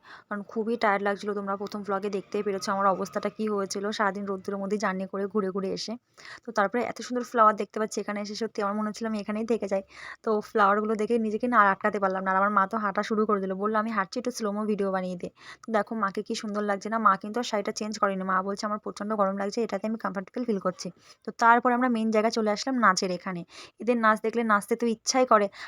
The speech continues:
আর এতটা ভালো লাগে কী বলবো। আর আমার মা দেখো এনাকে প্রণামই করে ফেললো, ইমোশনাল হয়ে গেছিলো একটু। আর এই ঠাম্মিটাও না খুব ভালো, মাকে তো নিয়ে নাচ করেছে পাক্কা আধ ঘন্টা ধরে, আর আমাদেরকেও পরে ডেকে নিয়েছে যে,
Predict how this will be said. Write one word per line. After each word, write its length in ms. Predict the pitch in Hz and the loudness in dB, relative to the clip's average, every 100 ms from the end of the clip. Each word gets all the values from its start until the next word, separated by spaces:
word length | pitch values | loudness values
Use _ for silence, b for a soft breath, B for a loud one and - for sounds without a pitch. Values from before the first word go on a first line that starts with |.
| B | B
আর 80 | - | -8
এতটা 300 | - 226 269 | -8 -4 0
ভালো 180 | 226 214 | 4 4
লাগে 160 | 233 233 | 4 2
কী 100 | 240 | 2
বলবো। 160 | 220 208 | 2 4
আর 80 | 202 | 6
আমার 140 | 214 | 6
মা 140 | 214 196 | 8 6
দেখো 180 | 196 247 | 4 0
এনাকে 240 | 214 202 233 | -2 -2 -4
প্রণামই 340 | 208 196 220 | -4 -4 -2
করে 180 | 220 202 | 0 0
ফেললো, 240 | 208 196 202 | -2 -4 -4
ইমোশনাল 340 | 202 208 240 | -4 -2 -2
হয়ে 140 | 240 208 | 0 0
গেছিলো 260 | 190 226 | -2 -4
একটু। 220 | 190 - 302 339 | -6 -4 -4 0
আর 100 | 247 | 2
এই 80 | |
ঠাম্মিটাও 420 | 254 220 214 226 311 | 2 0 0 4 4
না 80 | 311 | 4
খুব 200 | - 240 | 2 2
ভালো, 180 | 220 190 | 2 2
মাকে 300 | 202 196 190 220 | 2 0 -2 0
তো 100 | 262 | 2
নিয়ে 160 | 247 | 2
নাচ 200 | 233 220 - | 4 2 4
করেছে 340 | 226 226 226 | 2 4 2
পাক্কা 280 | 220 202 - | 0 0 2
আধ 120 | 202 185 | 2 2
ঘন্টা 220 | 220 208 | -2 0
ধরে, 140 | 208 214 | 2 2
আর 80 | 415 | 4
আমাদেরকেও 420 | 202 202 214 254 254 | 4 2 2 2 4
পরে 180 | 208 208 | 4 4
ডেকে 200 | 190 208 | 0 -2
নিয়েছে 240 | 208 214 | -2 -2
যে, 100 | 196 | -2